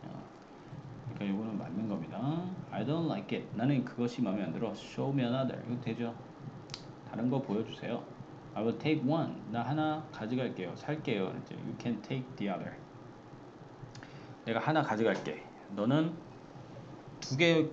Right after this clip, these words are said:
두 개 중에 하-, 만약에 나머지다. 그러면 이건 되는 거죠. "I don't care about the,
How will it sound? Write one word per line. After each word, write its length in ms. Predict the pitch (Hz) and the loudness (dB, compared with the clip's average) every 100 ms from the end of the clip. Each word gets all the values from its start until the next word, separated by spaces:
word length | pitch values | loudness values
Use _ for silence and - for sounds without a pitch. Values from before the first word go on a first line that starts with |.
| - | -2
두 140 | 127 | 4
개 160 | 151 160 | 6 6
중에 280 | 151 156 143 | 6 4 4
하-, 100 | 131 | 4
만약에 440 | 110 117 120 113 | 2 4 4 4
나머지다. 540 | 95 98 127 107 87 - | 6 6 6 2 -2 -2
그러면 240 | 120 131 | 0 2
이건 120 | 120 113 | 2 0
되는 200 | 95 92 | -4 -4
거죠. 200 | - - - - - - - - - - | -6 -10 -14 -16 -16 -14 -14 -14 -14 -6
"I 100 | - | 0
don't 220 | 123 180 151 | 4 4 2
care 260 | 143 131 | 4 4
about 400 | 101 107 113 110 - | 4 2 2 0 2
the, 180 | 95 | 0